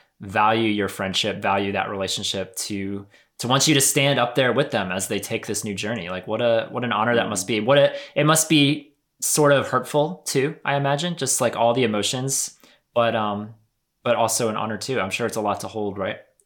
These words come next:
Speaker 2: Well, yeah, and hurtful isn't the right word.
Speaker 1: Yeah.
Speaker 2: When I'm actually there, um, at the wedding itself, when, when this has happened before,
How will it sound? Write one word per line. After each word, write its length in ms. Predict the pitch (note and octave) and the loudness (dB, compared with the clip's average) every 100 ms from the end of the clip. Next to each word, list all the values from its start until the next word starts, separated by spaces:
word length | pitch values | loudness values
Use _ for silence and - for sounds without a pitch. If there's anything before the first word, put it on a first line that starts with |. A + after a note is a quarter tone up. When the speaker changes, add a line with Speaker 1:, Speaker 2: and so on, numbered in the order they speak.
| _ - | _ 2
Speaker 2:
Well, 380 | G#3 G#3 G3 - _ - | 4 6 4 -2 _ 2
yeah, 340 | E3 C3 C3 - - | 6 6 4 2 4
and 260 | D3 D3+ | 4 2
hurtful 580 | - - - C4+ - D#3 | -4 -4 0 0 4 6
isn't 260 | C3 B2 G#2 | 6 4 4
the 100 | A2+ | 4
right 300 | A#2 B2 F#2+ | 6 4 2
word. 160 | F#2+ | 2
Speaker 1:
Yeah. 360 | F#2+ A2+ G#2+ A2 | 4 4 2 -4
Speaker 2:
When 200 | B2 B2+ | 2 4
I'm 200 | A#2 A2+ | 6 6
actually 840 | B2+ C3+ E3 - A#2+ G2+ G2+ F#2+ D#2+ | 6 4 2 0 -2 0 0 0 0
there, 600 | F#2 C#3+ C#3+ E2+ D#2 D#2+ _ _ _ _ _ | 4 4 4 0 -4 -14 _ _ _ _ _
um, 460 | A#2 G2 F#2 F2+ F#2+ | 0 4 4 4 2
at 220 | A2+ G#2 - | 2 0 2
the 100 | G2 | 2
wedding 380 | A2+ A2 G2+ | 4 4 2
itself, 640 | F#2 F2 - C#3+ G#2+ G2 - | 0 -2 2 4 2 0 -2
when, 300 | G2+ G2 F#2+ | -2 -2 -2
when 160 | G2 F2+ | -2 0
this 160 | F2+ | -2
has 140 | G#2 F#2+ | -2 -2
happened 440 | F2+ E2+ F2 F2 | -2 -2 -6 -8
before, 520 | F2+ - F2+ F2+ F2+ | -12 -12 -6 -4 -4